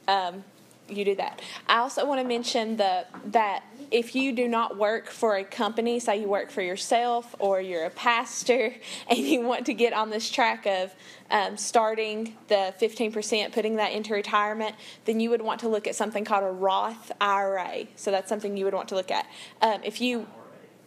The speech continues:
yeah, if you want to work with your place of employment, then you will probably be putting into a four oh one K or a four oh three B. So those will be the things at your employment.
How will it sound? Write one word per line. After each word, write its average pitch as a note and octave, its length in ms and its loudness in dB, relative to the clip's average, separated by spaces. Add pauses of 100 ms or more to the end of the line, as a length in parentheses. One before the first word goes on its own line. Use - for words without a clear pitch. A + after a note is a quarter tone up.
(160)
yeah, G3+ 200 -4 (180)
if A3+ 180 2
you B3 160 -2
want B3 260 0
to C4+ 120 -2
work A3 480 0
with A3+ 380 0
your G#3 480 0
place A3+ 340 2
of G#3+ 60 -6
employment, B3 760 0 (280)
then A3 180 2
you G#3+ 140 0
will G#3 100 0
probably G#3 440 0
be - 120 -18
putting G#3 280 0
into G3+ 220 0
a F#3+ 40 2
four G3 280 2
oh G3 60 2
one G3 220 -4
K A3 400 2
or F#3+ 180 0
a G3 60 -6
four G3 260 2
oh F#3+ 60 -2
three G3 360 -4
B. F3+ 560 -4 (380)
So F#3 380 0 (160)
those G3 320 0
will G3+ 60 -2
be G3 160 0
the G3 100 -4
things F#3+ 260 -2
at - 60 -6
your F#3+ 100 -2
employment. F#3 420 -2